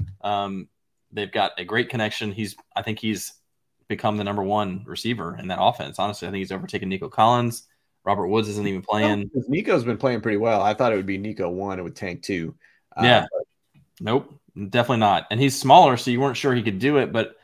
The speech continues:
Speaker 1: maybe it's kinda like Amon-Ra or, you know, uh, even, like, Devontae Smith, like, one of those guys where, like,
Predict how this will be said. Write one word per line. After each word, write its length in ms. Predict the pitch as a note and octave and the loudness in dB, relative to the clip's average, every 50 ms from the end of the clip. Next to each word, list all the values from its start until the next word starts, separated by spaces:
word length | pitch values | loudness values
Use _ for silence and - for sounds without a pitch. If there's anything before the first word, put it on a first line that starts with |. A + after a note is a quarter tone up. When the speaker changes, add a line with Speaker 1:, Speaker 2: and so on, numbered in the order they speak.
| _ _ _ _ _ | _ _ _ _ _
Speaker 1:
maybe 180 | A#2+ C3 C#3 C#3+ | 2 4 4 4
it's 80 | C3+ - | 2 2
kinda 120 | D3+ C#3 | 2 2
like 120 | B2+ B2 A#2 | 2 4 4
Amon-Ra 640 | A2 A2+ A#2+ A2+ G#2+ G#2+ A2+ A#2 A#2 A2 G#2 G2+ F#2 | 4 2 4 2 2 4 6 8 8 8 6 4 4
or, 160 | F#2 F#2+ F#2+ | 0 -2 -6
you 160 | - - G2+ | -6 -6 -6
know, 280 | G#2 G2+ G2 G2+ G#2+ - - _ | -6 -6 -6 -6 -8 -12 -12 _
uh, 260 | G2 G2 F#2+ F#2+ F#2+ F#2+ | -6 -6 -4 -4 -4 -4
even, 180 | G#2+ A#2 A#2+ | -4 -2 -2
like, 140 | A2+ A2 F#2+ | -2 -4 -4
Devontae 300 | A2 G#2 G#2+ G#2+ G#2 F#2+ | -2 -2 -2 -2 -2 -4
Smith, 280 | - - A#2+ A2+ A2 G#2 | -8 -8 -6 -6 -6 -6
like, 100 | A2 F#2+ | -6 -6
one 100 | G#2+ G#2 | -6 -6
of 40 | G2 | -6
those 80 | F#2+ | -6
guys 280 | - G#2+ G2+ G2+ G2 G2+ | -4 -4 -2 -2 -2 -4
where, 100 | G#2 F#2+ | -4 -4
like, 160 | F#2+ F#2+ F#2+ | -4 -6 -6